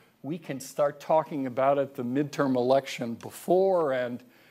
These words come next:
and continue on for years after as we try to antici-, try to discern the consequences of it. But much more importantly, there are,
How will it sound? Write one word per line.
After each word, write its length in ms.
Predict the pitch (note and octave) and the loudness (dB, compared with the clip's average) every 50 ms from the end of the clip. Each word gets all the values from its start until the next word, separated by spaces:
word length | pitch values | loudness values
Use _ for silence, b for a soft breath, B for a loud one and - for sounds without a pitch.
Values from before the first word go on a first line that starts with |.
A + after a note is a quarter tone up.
| b b b b | b b b b
and 320 | C3 A#2+ A#2+ B2 B2 A#2+ | -12 -12 -10 -10 -12 -12
continue 680 | - - C#3 C3 - - - F#3 F3+ E3+ D#3+ D3 C#3 | -12 -12 -14 -12 -12 -10 -8 -6 -4 -2 -2 -2 -2
on 380 | C3 C3 C3 B2+ C3 C3+ C3 C3 | -2 -2 0 0 0 0 -2 -4
for 400 | C3 - - B2 A#2 A#2+ A#2 - _ _ - | -8 -6 -6 -6 -6 -6 -8 -16 _ _ -10
years 480 | B2+ C3 D3+ E3+ F3 E3+ D#3 C#3 - | -4 2 6 6 8 8 6 6 8
after 580 | D3 C#3+ C#3 C#3+ C3+ - - - - G#2+ G2+ A2 | 10 10 10 10 8 6 2 -12 -12 -10 -10 -10
as 180 | A2+ A2 - - | -12 -14 -14 -12
we 140 | B2 B2+ | -10 -10
try 400 | A#2+ B2 - - C3 B2 B2 B2 | -10 -10 -8 -4 0 2 2 2
to 160 | A#2+ B2 A2+ G#2 - b b b b b b b b b b - - | 2 0 -2 -2 -6 b b b b b b b b b b -14 -6
antici-, 640 | A#2+ A#2+ B2 A#2+ - - D#3 - - C#3 C3 C3+ C3+ C3+ C#3+ - _ _ - | -6 -6 -6 -4 -4 -6 -6 -4 -6 -12 -12 -12 -14 -18 -20 -20 _ _ -14
try 300 | - - C3+ B2 A#2 A#2 | -6 -2 0 0 2 2
to 100 | A#2 A2 | 0 -4
discern 720 | A2+ - B2 A#2+ - - - E3+ D#3 D3+ D3+ D3 C3+ B2 | -4 -6 -6 -6 -4 -4 0 2 2 2 2 2 0 -2
the 80 | A2+ | -4
consequences 1080 | - - - E3+ F3 - - - C#3+ - - - A#2+ G#2 G2+ - - - A2 A2+ - - - - | -6 -6 -4 -2 -2 -2 -4 -6 -8 -8 -6 -6 -6 -6 -6 -10 -10 -10 -10 -10 -10 -12 -6 -2
of 180 | C3+ B2 A#2 B2 | -2 -2 -2 -4
it. 240 | B2+ C#3 D3 - - | -6 -8 -6 -2 4
But 260 | A#3 A3+ A3+ A3+ - b b b b b b b b b b b - | 4 4 4 2 -6 b b b b b b b b b b b -6
much 280 | A3+ C#4 D4+ D4 - | -4 -4 -4 -4 -4
more 180 | C4+ D#4 C4+ A#3+ | 0 0 0 0
importantly, 600 | G#3 D#3 - - - A3+ G#3 A3 G#3 F#3+ F#3+ F#3 | 0 -4 -6 0 0 0 0 0 -4 -2 -2 -2
there 300 | F3 D#3 F3+ F3+ F3 F3 | 0 2 2 4 4 6
are, 280 | F3 E3+ D#3+ D#3+ D#3 | 6 6 4 4 0